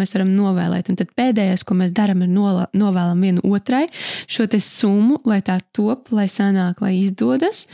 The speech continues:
Un pavērojiet, pajautājiet sev to vēl vienu jautājumu, kā tā summa man liks justies.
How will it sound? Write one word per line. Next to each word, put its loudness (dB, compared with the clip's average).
Un 2
pavērojiet, 0
pajautājiet 0
sev 0
to 0
vēl 0
vienu 0
jautājumu, -2
kā -4
tā -4
summa -2
man 0
liks -6
justies. -4